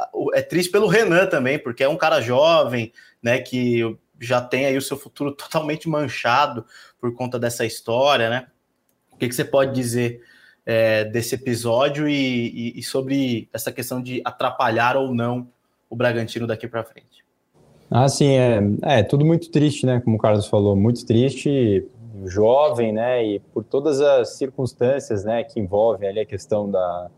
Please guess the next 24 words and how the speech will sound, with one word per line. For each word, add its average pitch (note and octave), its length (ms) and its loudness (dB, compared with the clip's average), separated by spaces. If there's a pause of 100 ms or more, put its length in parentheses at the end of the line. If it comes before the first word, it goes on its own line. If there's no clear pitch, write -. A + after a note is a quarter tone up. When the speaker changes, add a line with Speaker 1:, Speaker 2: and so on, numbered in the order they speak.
(500)
Speaker 2:
da G2+ 140 0
C - 160 -2
N A2+ 160 2
H, G#2 580 2
né, A2 140 -4
das G2+ 160 -4
condições A2 420 -6
da G#2+ 140 -2
C A2 160 -6
N G2+ 100 -4
H, G2+ 600 2
que - 120 -20
tinha G#2+ 240 -6
permissão, G#2+ 640 -2
que G2+ 100 -6
ele G#2 60 0
já G#2 140 2
tinha A2+ 180 -2
perdido, G#2 760 -2
então G#2+ 400 0
não G2+ 280 -12
poderia A2 320 0
estar A2 160 0
dirigindo, G#2+ 1040 -6